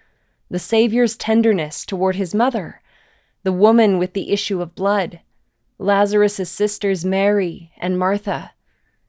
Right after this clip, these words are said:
the woman at the well, and countless others,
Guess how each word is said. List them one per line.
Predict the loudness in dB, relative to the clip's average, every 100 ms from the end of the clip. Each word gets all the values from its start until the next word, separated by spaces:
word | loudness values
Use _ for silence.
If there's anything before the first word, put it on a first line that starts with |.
| _ -4
the | -2
woman | 0 0 0
at | 0
the | -2
well, | 0 0 -2 -6 -14 _ _ _
and | -10 -8
countless | -4 -4 -2 -2 -4 -4
others, | -4 -4 -8 -10 -16